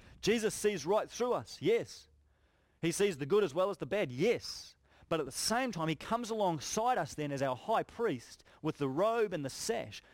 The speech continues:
ministering to us and saying, "Let me give you more grace.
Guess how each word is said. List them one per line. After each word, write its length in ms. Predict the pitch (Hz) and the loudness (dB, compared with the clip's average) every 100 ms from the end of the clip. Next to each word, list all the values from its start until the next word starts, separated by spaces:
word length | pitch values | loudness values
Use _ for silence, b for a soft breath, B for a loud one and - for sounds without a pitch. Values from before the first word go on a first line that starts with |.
| b | b
ministering 580 | 135 175 233 226 180 151 | -2 0 2 0 -2 -4
to 180 | - 190 | 0 0
us 160 | 143 | 0
and 80 | 151 | -4
saying, 220 | - 151 | -4 -2
"Let 100 | 165 | -2
me 80 | 180 | -4
give 160 | 151 147 | -4 -4
you 100 | 139 | -4
more 160 | 127 | -6
grace. 500 | 117 123 104 - - | -6 -6 -8 -12 -18